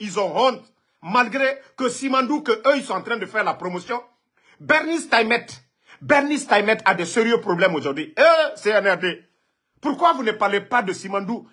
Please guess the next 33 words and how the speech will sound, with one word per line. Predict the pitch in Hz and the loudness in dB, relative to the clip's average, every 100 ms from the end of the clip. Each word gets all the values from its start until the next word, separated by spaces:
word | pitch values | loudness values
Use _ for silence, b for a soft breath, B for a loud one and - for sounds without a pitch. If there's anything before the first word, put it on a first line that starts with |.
| b b | b b
Pourquoi | 285 277 370 | -4 2 2
vous | 294 | 2
ne | 247 | -2
parlez | - 233 233 | -2 -2 -2
pas | 285 | -2
de | 233 220 | 0 -2
Bernice | 185 240 254 269 | 0 -2 -2 -4
Taïmet | 214 202 220 - b | -6 -4 -6 -10 b
qui | - | 0
a | 226 | 2
des | 208 | 2
problèmes | - 269 277 277 226 | 0 2 4 4 2
aujourd'hui | 170 170 202 185 - b | 0 -2 -4 -10 -14 b
à | 185 | -2
la | 175 | -2
justice | 131 190 - 214 | -4 -10 -14 -14
suisse ? | 175 - _ _ _ _ _ _ _ | -14 -16 _ _ _ _ _ _ _
Pourquoi | 214 - 285 | -10 0 2
vous | 208 | 2
ne | 190 | -2
parlez | 170 151 | -4 -4
pas ? | - - b | -6 -18 b
Pourquoi | 269 269 370 | -6 -2 0
vous | 277 | 0
ne | 233 | -2
parlez | 226 220 214 | -2 0 0
pas | 214 320 | 0 0
de | 220 | 0
ce | 247 | -2
qui | 277 240 | -2 0
est | 220 | 0
écrit | - 269 | 0 -4
ici | 220 - 180 | -4 -8 -16